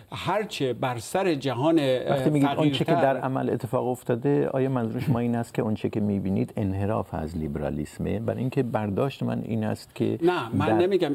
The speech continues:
Speaker 1: انحراف از لیبرالیسم هست. من می‌گم نظریهٔ لیبرالیسم رو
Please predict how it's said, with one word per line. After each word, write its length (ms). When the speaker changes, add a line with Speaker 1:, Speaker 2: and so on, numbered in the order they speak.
Speaker 1:
انحراف 540
از 360
لیبرالیسم 640
هست. 220
من 220
می‌گم 360
نظریهٔ 840
لیبرالیسم 880
رو 140